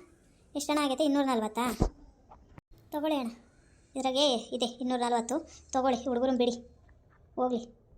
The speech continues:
ಇನ್ನೊಂದಿನ ಬಂದು ಹಿಂಗೆಲ್ಲ ಮಾಡಬೇಡ್ರಪ್ಪ. ದುಡ್ಡು ಎಷ್ಟಾಯ್ತೋ ಅಷ್ಟಕ್ಕೆ ಮಾತ್ರ ತಿಂದು ಹೋಗ್ರಿ. ಸುಮ್ನೆ ಇಲ್ಲಿ ಬಂದು ನೋಡಿ, ಇವ್ರಿಗೂ ಲಾಸ್ ಆಗುತ್ತೆ, ನಿಮಗೂ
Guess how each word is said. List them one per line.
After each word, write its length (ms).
ಇನ್ನೊಂದಿನ 320
ಬಂದು 220
ಹಿಂಗೆಲ್ಲ 320
ಮಾಡಬೇಡ್ರಪ್ಪ. 460
ದುಡ್ಡು 220
ಎಷ್ಟಾಯ್ತೋ 340
ಅಷ್ಟಕ್ಕೆ 260
ಮಾತ್ರ 220
ತಿಂದು 200
ಹೋಗ್ರಿ. 180
ಸುಮ್ನೆ 280
ಇಲ್ಲಿ 160
ಬಂದು 240
ನೋಡಿ, 160
ಇವ್ರಿಗೂ 340
ಲಾಸ್ 240
ಆಗುತ್ತೆ, 260
ನಿಮಗೂ 280